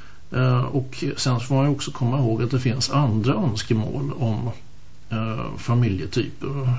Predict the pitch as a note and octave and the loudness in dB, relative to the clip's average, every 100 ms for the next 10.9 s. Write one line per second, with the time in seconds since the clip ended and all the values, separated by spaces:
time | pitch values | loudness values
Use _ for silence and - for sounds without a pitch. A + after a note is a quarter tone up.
0 | - C#3+ A2 A2 B2+ - B2 B2 B2 C3 | -2 -2 -2 0 -2 -2 2 4 4 2
1 | - - B2 A2+ G2+ - - A2 G#2+ G#2 | -2 -2 0 0 -2 -6 -4 -2 -2 -2
2 | G2+ G2+ - - - - - - - B2+ | -4 -4 -6 -6 -6 -8 -8 -8 -6 -2
3 | A2+ G#2+ - G#2 G#2+ G#2+ B2 B2+ - G#2+ | 0 -2 -4 -2 -2 -2 -4 -6 -8 -4
4 | G2 G2+ A2 F#2+ A#2+ A#2+ C3 A#2 G#2 A2 | -4 -4 -8 -6 -2 2 2 2 0 -2
5 | A#2 A#2 G#2 G#2 - G#2 G2+ G#2+ A2 - | 0 2 2 -2 -2 -2 -2 -2 -4 -6
6 | G#2+ G#2 F#2+ G2+ B2 - A#2 G2 F#2 G#2+ | -4 -2 -2 -4 -6 -2 -2 0 -2 -4
7 | F#2+ G2 G#2+ - A2 B2+ - - - - | -4 -4 -6 -4 -4 -6 -8 -12 -12 -4
8 | - - - - - - C3+ C#3 B2+ B2+ | -2 -2 -4 -10 -8 2 4 4 2 0
9 | C3+ C3 G#2 G#2+ A#2 - - A2+ G#2+ G#2+ | 2 2 2 -2 -4 -4 -4 -2 0 2
10 | A2 - G#2 A2 B2 C3 B2+ A#2+ | 0 0 -2 0 2 4 2 2